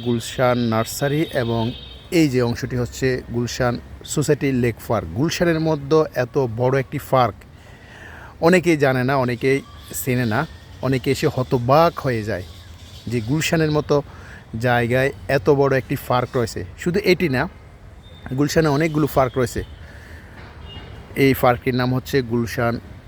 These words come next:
সোসাইটি লেক পার্ক, রয়েছে শাহাবুদ্দিন পার্ক এবং রয়েছে ডাক্তার শহীদ ফজলে রাব্বি পার্ক, যেটি হাতির ঝিলের পাশে অবস্থিত। আরেকটি পার্ক রয়েছে, আহ, শহীদ তাজউদ্দিন আহমেদ স্মৃতি পার্ক, যেটি গুলশান দুইয়ে অস্টিনের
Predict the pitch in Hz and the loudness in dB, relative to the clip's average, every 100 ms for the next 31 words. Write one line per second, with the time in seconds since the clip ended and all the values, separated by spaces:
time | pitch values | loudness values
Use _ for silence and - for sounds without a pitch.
0 | - - - 139 165 147 131 123 110 - | -18 -10 -4 4 4 4 0 -2 -2 0
1 | 123 127 - - - 110 110 110 123 117 | 0 0 -4 -14 -4 0 0 0 -2 -2
2 | 113 - 131 139 135 135 127 - 123 120 | -2 0 2 2 2 0 0 2 2 2
3 | - - - 131 120 123 117 120 113 117 | -2 -14 -12 -6 -2 -2 0 0 0 -2
4 | 110 117 - 127 123 - - - - - | -2 -4 0 2 2 -2 -16 -14 -10 0
5 | 143 170 - - - - - 151 139 147 | 4 4 2 -16 -18 -10 4 4 6 4
6 | 131 117 123 - 120 117 - 110 143 107 | 4 0 -4 -2 0 0 -4 -6 -6 -4
7 | 123 175 147 139 135 117 - - 156 156 | -4 -2 0 2 2 0 -6 4 4 6
8 | 175 143 139 156 147 190 - - - - | 4 4 0 -2 -4 -4 -6 -18 -18 -16
9 | - 156 165 180 - 147 135 147 - 147 | -2 2 2 2 2 2 2 -2 0 -2
10 | - - - - - - - 127 120 120 | -2 -10 -18 -16 -16 -18 -4 2 2 2
11 | 143 143 - - 143 131 123 127 123 120 | 4 2 2 0 2 2 2 0 2 2
12 | 120 - - - - 147 151 - 120 117 | 0 -2 -12 -10 -4 -2 -2 0 0 0
13 | - 113 113 120 107 113 110 135 127 123 | -2 -6 -2 -2 0 -2 0 0 0 2
14 | 151 190 127 120 - 127 127 | 4 4 2 0 -2 -2 -2